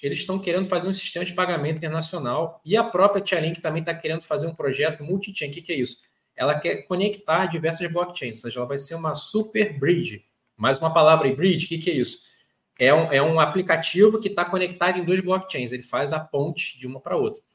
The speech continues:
Então, eu posso tá com o S D T, por exemplo, que é uma stablecoin dentro do, da Ethereum, e posso jogar pra Solana, e vice-versa. Eu posso tá com um ativo dentro da blockchain da Solana e querer jogar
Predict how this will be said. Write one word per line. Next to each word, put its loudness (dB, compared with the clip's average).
Então, 4
eu 2
posso 2
tá 4
com -6
o 2
S 6
D -2
T, -2
por 0
exemplo, -2
que -8
é -2
uma -2
stablecoin -2
dentro 0
do, -2
da 0
Ethereum, 0
e -10
posso -2
jogar 0
pra -2
Solana, -2
e -14
vice-versa. -6
Eu -2
posso 2
tá 2
com -6
um 0
ativo -2
dentro 0
da 2
blockchain 0
da -4
Solana 0
e -6
querer -4
jogar -2